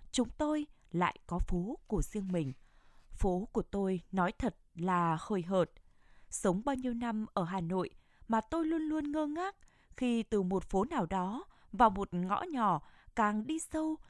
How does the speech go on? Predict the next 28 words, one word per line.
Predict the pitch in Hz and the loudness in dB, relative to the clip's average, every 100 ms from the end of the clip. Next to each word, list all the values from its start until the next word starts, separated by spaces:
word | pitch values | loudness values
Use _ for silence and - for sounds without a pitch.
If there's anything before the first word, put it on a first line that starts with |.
| - - | -16 -6
càng | 190 | -4
phình | 143 196 160 | -2 -2 -2
tướng | 175 165 - | -2 -2 -2
ra. | 240 220 214 - _ - _ _ - - | -4 -2 -6 -10 _ -20 _ _ -20 -4
Như | 185 196 196 185 | 2 4 4 2
Văn | 285 285 | -2 -2
Chương, | - 285 285 277 - _ | 0 0 0 -4 -14 _
như | 175 190 | 0 2
Thổ | 180 202 147 - | 2 0 -2 -4
Quan. | 196 220 208 - _ _ _ - | -4 -4 -6 -10 _ _ _ 2
Đừng | 208 170 | 2 2
nói | 175 170 214 330 | 0 -2 -4 -4
tới | 208 | -2
những | 196 233 | 0 0
làng | 285 165 | 0 -2
trong | - 220 208 208 196 | -2 -6 -2 -4 -2
và | 190 170 | 0 0
quanh | 160 294 277 | 0 -4 -2
quanh | 294 | -4
Hà | 277 185 | -2 -4
Nội | 147 180 156 - - - _ - | 0 -2 -2 -10 -20 -20 _ 0
như | 269 | 0
Kim | 302 311 294 | 2 0 0
Liên, | 294 302 294 - - _ | 0 -2 -2 -8 -20 _
Hào | - 180 143 | -2 -2 -2
Nam, | 196 214 196 - - | -4 -4 -4 -8 -4
Ngũ | 185 - | -2 -2
Xá. | - 185 175 | -6 -6 -6